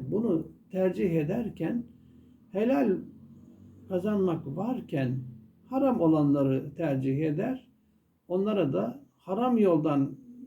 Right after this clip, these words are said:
rızık gelir. Ama rızık mutlaka gelir. Dediğim gibi rızkı gelmeyenler ise onların engellenmelerinden dolayı. Mesela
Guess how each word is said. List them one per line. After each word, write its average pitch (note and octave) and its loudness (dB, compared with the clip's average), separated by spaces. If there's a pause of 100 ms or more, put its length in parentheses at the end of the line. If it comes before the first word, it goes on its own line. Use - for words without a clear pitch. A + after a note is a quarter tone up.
(800)
rızık D3 -4
gelir. - -12 (580)
Ama D#3+ -2
rızık D3 -2
mutlaka C#3 -8
gelir. B2+ -6 (920)
Dediğim E3 0
gibi C#3 2 (320)
rızkı E3+ 0
gelmeyenler C#3 0
ise G#3 -4 (460)
onların D3 0 (300)
engellenmelerinden D3 2
dolayı. - -8 (880)
Mesela B2 -4